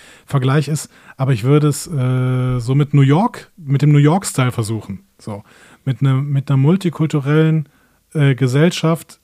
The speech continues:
in der dann halt aber alle ihre Kulturlandschaft mit einbeziehen. Also keine Ahnung, die New Yorker feiern, feiern Saint Patrick's Day wegen den irischen Einwanderern und die feiern das chinesische Neujahr,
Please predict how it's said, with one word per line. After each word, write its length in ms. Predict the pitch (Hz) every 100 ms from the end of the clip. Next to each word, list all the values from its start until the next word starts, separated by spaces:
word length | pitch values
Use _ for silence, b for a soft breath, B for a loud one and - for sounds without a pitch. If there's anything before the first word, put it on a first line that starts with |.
| _
in 180 | 156 131
der 200 | 143 156
dann 220 | 151 143
halt 240 | 139 147 147
aber 260 | 127 -
alle 220 | 139 165
ihre 560 | 165 151 165 156 160 156 b b b b b -
Kulturlandschaft 1160 | 147 143 - 165 165 151 151 165 - 151 -
mit 160 | 143 143
einbeziehen. 680 | 151 175 156 - 117 107 113
Also 200 | 120 127
keine 220 | 139 135
Ahnung, 300 | 151 151 113
die 200 | 113 117
New 120 | 123
Yorker 340 | 123 143 156
feiern, 320 | 139 143 147 143
feiern 560 | - - - 143 147
Saint 220 | - 143
Patrick's 380 | 143 147 165 -
Day 220 | 156 160 143
wegen 140 | 139
den 120 | 131
irischen 360 | 143 156 147 156
Einwanderern 680 | 160 160 160 165 170 170 165 B B B B B
und 180 | 147 139
die 80 | 147
feiern 300 | 147 151 151
das 120 | 143
chinesische 380 | 151 151 143 147
Neujahr, 340 | 135 156 160